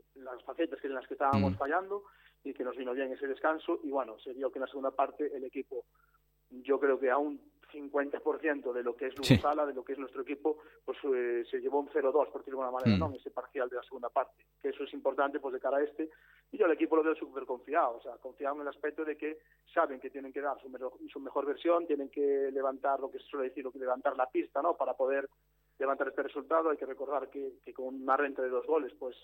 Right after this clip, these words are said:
Speaker 2: Sí.
Speaker 1: en caso de empate nos valen a nosotros, en
Speaker 2: Mm.
Speaker 1: este caso, pero bueno, tenemos que pensar más allá. Primero hay que meter el primer gol,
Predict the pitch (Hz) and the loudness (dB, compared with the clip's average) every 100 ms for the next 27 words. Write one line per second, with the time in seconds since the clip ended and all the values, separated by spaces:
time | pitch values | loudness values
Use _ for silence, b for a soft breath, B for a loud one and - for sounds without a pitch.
0 | - - 135 127 - 131 143 131 127 151 | 2 2 2 -2 -2 -2 -2 -4 2 2
1 | 143 127 117 131 127 123 123 175 185 - | 2 -2 -2 0 0 -2 0 -2 2 8
2 | 123 104 131 156 175 170 b b - 143 | 8 8 4 0 -4 -8 b b 0 4
3 | 151 120 - 143 147 147 147 139 147 147 | 4 4 -4 -6 -6 -4 -4 -2 -2 -2
4 | 139 131 117 - 127 135 131 135 131 131 | -4 -6 -6 -8 -8 -6 -4 -6 -6 -6
5 | 131 131 131 165 190 | -6 -8 0 2 2